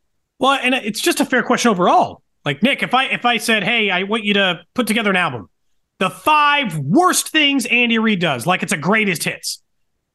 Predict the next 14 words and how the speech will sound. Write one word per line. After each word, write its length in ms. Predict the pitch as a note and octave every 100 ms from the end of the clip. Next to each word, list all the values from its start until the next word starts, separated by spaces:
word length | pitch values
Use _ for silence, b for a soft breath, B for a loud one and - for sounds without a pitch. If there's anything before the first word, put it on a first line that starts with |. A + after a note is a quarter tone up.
| _
Where 420 | C3+ E3+ C4+ D4
on 180 | C#4+ C#4+
that, 160 | C4+ -
on 300 | - C#4+ E4+
that 240 | C#4 G#3 E3+
list 220 | E3 -
for 100 | D#3+
sure, 240 | - C#3
if 80 | A2
I 80 | F#3
made 180 | G#3 F#3+
you 100 | G3
list 200 | F#3 -
five, 240 | D#3+ C#3